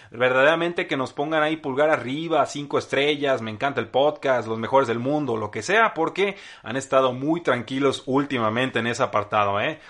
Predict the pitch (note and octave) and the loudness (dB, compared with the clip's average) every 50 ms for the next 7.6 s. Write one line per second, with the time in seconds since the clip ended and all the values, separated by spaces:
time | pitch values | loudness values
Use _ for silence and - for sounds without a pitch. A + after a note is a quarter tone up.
0 | - - A#2+ A#2+ A2 - A#2 A2+ C3 D3 D#3 E3 D#3 - - C3+ B2 A2+ A2 A2+ | -16 -10 -10 -8 -2 0 2 2 2 2 0 0 -2 -2 -2 -4 -4 -2 -4 -6
1 | G#2+ - C#3+ D3+ - F3 - - - A2+ - - G#2 G#2 G#2+ G#2 G#2+ G#2 - - | -6 -4 -4 -2 -2 -2 -2 0 0 -2 -2 -2 -2 -2 -2 -2 -4 -6 -6 -4
2 | A2+ A2+ A2+ B2 A2+ - A2 - C3+ B2+ B2+ - G#3 A3+ A3 - - A#2+ - - | -4 -2 -2 -4 -6 -6 -8 -6 -6 -6 0 2 2 2 2 0 -4 -10 -14 -12
3 | - A2+ A2 A2+ B2+ A#2 - C3+ B2 G2+ - - - - - - C#3 D3 D#3 D#3 | -12 -12 -10 -10 -10 -8 -4 -4 -4 -4 -6 -10 -20 -20 -4 0 2 4 4 4
4 | D3+ C#3+ C#3 A2+ C3 B2 C3 C3+ C#3+ E3 F#3 G#3 G#3 G3+ - B2+ B2 G#2+ B2+ C#3 | 2 0 -2 -2 -2 2 4 4 4 4 4 2 0 -4 -10 -12 -8 -8 -6 -4
5 | C#3 C#3+ C3+ C3+ C3+ - C3+ B2 A#2+ - E3 E3 - - E3+ D#3 - B2 B2 B2+ | -2 0 0 0 0 0 -2 -2 2 2 2 2 2 0 -2 -2 0 -2 -2 -2
6 | - - B2 A#2 A2+ - C3 C3 B2 B2 B2+ C3 C3 B2+ B2+ - E3 D#3+ D#3+ D#3+ | -2 -4 -6 -8 -6 -2 -2 0 2 2 2 2 0 0 -2 -2 -2 -2 0 -2
7 | D3+ D3+ - C#3+ C#3+ C#3 C3+ - C#3+ D3+ D#3 | 0 2 2 2 2 2 -2 -4 -6 -6 -8